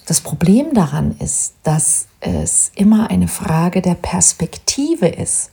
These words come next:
ob etwas gut oder schlecht, falsch oder richtig ist.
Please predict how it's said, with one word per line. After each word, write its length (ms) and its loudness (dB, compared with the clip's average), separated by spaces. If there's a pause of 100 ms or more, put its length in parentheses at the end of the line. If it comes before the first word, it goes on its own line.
ob 260 0
etwas 360 -6
gut 220 -4
oder 180 -4
schlecht, 480 -4 (360)
falsch 540 0 (240)
oder 220 4
richtig 460 -2
ist. 260 -4